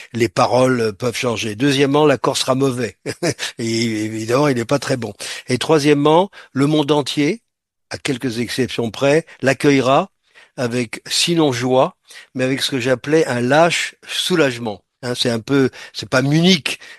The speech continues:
euh, en mille neuf cent trente-huit, mais ça ressemble à ça. C'est bon, voilà, on a é-, éloigné non pas le spectre d'une guerre mondiale, mais le spectre d'une crise économique mondiale. Et, et ça, ça faisait peur quand même à,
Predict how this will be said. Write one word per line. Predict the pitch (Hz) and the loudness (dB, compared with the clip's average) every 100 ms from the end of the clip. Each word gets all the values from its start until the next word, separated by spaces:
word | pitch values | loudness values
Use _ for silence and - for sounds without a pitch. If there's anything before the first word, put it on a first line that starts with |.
| - | -10
euh, | 123 123 120 120 | -6 -4 -4 -4
en | 117 120 | -4 -4
mille | 117 | -2
neuf | 123 113 | -2 -2
cent | 131 | -4
trente-huit, | 113 139 - 175 143 | -2 -4 -2 -6 -2
mais | 135 | 0
ça | 127 156 | 2 2
ressemble | - - 180 143 | 2 4 4 4
à | 139 | 0
ça. | - 110 | 0 -4
C'est | 101 120 | -6 -8
bon, | 117 | -2
voilà, | 143 147 107 | 4 4 4
on | 117 131 | 2 2
a | 131 | 2
é-, | 135 131 135 | 2 0 -2
éloigné | 131 135 139 143 143 | 0 0 0 2 2
non | 139 151 | 2 2
pas | 151 | 2
le | 135 120 | 0 -2
spectre | - 147 131 - | -2 -4 -2 -8
d'une | 113 113 | -8 -4
guerre | 117 113 | -2 0
mondiale, | 120 123 147 165 180 - - - | 0 2 4 4 2 -6 -10 -6
mais | |
le | 123 | -4
spectre | 117 - 156 | -2 -2 -2
d'une | 123 120 | -2 -6
crise | - - 214 202 113 | -6 -6 0 0 2
économique | 123 139 127 127 120 | 0 0 0 -2 -2
mondiale. | 113 117 113 127 170 175 _ - - - - - | -4 -2 2 0 0 -6 _ -20 -20 -20 -20 -8
Et, | 135 127 123 131 | -2 0 -2 -2
et | |
ça, | - 165 | 0 0
ça | - | 0
faisait | 110 113 | -4 -6
peur | 127 139 - | -2 -2 -2
quand | - | -4
même | 120 135 135 127 | -2 -2 -2 -4
à, | 117 110 | -4 -4